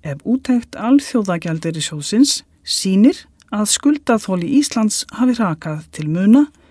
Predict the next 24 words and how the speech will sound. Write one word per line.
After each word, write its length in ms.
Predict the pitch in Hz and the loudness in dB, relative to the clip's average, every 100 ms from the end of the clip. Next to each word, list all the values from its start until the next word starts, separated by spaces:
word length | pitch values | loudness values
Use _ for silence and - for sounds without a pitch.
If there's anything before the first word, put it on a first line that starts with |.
| _ 226 | _ 4
miðað 400 | 240 202 180 - | 6 4 0 -4
við 160 | 214 202 | 0 2
mat 240 | 165 160 - | 0 -4 -6
sjóðsins 540 | 160 147 - 220 - - _ - | -6 -6 -2 0 0 -6 _ 0
frá 140 | 247 | 4
nítjánda 480 | 208 160 - 147 147 | 4 2 -6 -6 -4
nóvember 480 | 156 208 254 262 277 - _ _ - | -2 2 4 4 2 -6 _ _ -6
tvö 160 | 208 | -4
þúsund 160 | 143 180 | -4 -8
og 80 | 160 | -10
átta. 200 | - - _ _ _ _ _ _ _ _ _ _ _ _ _ _ _ _ _ _ _ _ _ _ - | -14 -20 _ _ _ _ _ _ _ _ _ _ _ _ _ _ _ _ _ _ _ _ _ _ -2
Samninganefnd 800 | - 262 320 302 277 277 254 277 | 4 6 8 8 8 10 8 4
ríkisins 560 | 294 214 175 165 - | 0 -2 -2 -2 -4
áætlar 480 | - 214 202 226 196 | -2 -2 -2 0 2
nú 140 | 156 175 | 0 -2
að 240 | 170 165 151 165 | -8 -10 -10 -8
heildarútgjöld 880 | 175 170 220 240 240 - 233 208 | -8 -4 -4 -4 -4 -2 -2 0
ríkissjóðs 640 | 208 214 240 - 294 330 - | -4 -2 -2 2 0 0 0
nemi 320 | 226 214 208 | 2 4 2
þrjátíu 800 | - 233 277 285 - 254 240 - | 0 2 2 0 0 0 0 -2
og 440 | 226 220 214 - - | -2 -2 -4 -8 -2
tveimur 400 | 262 302 233 202 | 4 6 6 6
milljörðum 480 | 240 214 156 185 233 | 4 4 2 0 4
króna. 380 | 254 160 147 | 4 4 -2